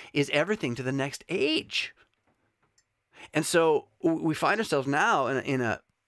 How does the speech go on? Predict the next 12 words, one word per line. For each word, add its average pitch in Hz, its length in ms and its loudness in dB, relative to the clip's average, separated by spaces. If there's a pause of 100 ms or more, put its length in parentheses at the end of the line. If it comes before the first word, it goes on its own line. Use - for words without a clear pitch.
(560)
maybe 294 260 2
several 135 260 0
generations, 117 600 -2 (260)
but 143 240 2
certainly 220 500 0
in 113 100 0
a 117 40 0
generation 139 560 0
in 127 100 -4
which 165 280 -2
the 135 180 0
ability 220 880 -2